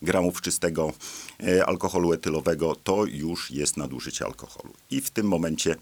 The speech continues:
e, możemy się spodziewać, e, poważniejszych, e,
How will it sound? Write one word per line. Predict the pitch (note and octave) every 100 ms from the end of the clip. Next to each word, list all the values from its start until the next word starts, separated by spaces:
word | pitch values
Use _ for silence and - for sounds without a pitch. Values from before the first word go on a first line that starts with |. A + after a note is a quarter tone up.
| - - - - -
e, | - F2 F2 F2
możemy | F#2 F2 F2+ E2+
się | E2+ D#2+
spodziewać, | - E2+ D2+ E2 E2 D2+ -
e, | E2 D#2 D#2 -
poważniejszych, | A2 A2 G2 F2+ F#2 F2+ - E2 -
e, | -